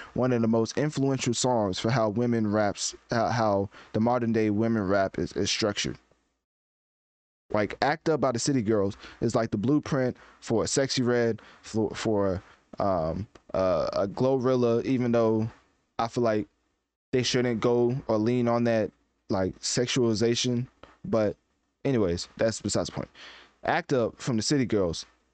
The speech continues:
spurred a, a, spurred a whole bunch of spin-off Act Up tracks, if that makes sense. I mean, people talking about, you know, certain things being brown, certain things be, you know, you know what I'm saying. And, and Sexy Red fans, y'all exactly know what I'm saying. So it's like,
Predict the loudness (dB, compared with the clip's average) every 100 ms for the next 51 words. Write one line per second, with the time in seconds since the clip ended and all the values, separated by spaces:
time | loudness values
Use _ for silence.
0 | _ _ -8 -6 -2 0 2 2 0 -4
1 | -6 -4 -4 -4 -4 0 0 0 -2 -2
2 | 0 0 0 0 -2 0 0 2 0 -4
3 | -20 -12 -6 -4 0 0 2 0 0 -4
4 | -2 -2 0 -2 -2 -2 -4 -6 -6 -4
5 | -2 -2 -4 -6 -8 -8 -10 _ -4 -2
6 | -2 -2 -2 0 -2 0 0 2 0 -4
7 | -18 -14 -4 0 2 2 -2 0 0 0
8 | 0 0 0 0 0 2 0 -2 -6 -14
9 | -4 0 0 0 0 0 0 0 2 2
10 | 2 2 2 0 0 0 0 0 -2 -2
11 | -2 -2 -2 -2 0 -2 0 2 2 0
12 | 0 0 2 2 0 0 0 0 0 0
13 | 0 0 -2 -2 -2 0 2 4 2 2
14 | 0 0